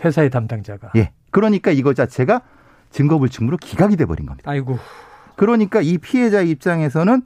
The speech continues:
Speaker 2: 사실은 어떻게 못하는 상황에서 이런 퇴사 더 하면서 이런 메일을 보내게 된 어떤 과정이 있었던 거죠.
Speaker 1: 그러니까 우리는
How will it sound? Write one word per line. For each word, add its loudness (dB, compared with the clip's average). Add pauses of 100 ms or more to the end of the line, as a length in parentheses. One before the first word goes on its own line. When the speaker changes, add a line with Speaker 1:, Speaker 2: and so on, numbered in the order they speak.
(240)
Speaker 2:
사실은 0
어떻게 -4
못하는 0
상황에서 -2 (460)
이런 2 (560)
퇴사 0 (720)
더 2
하면서 2
이런 0
메일을 0
보내게 -2
된 0 (380)
어떤 0 (240)
과정이 4
있었던 -2
거죠. -16
Speaker 1:
그러니까 -10 (140)
우리는 -8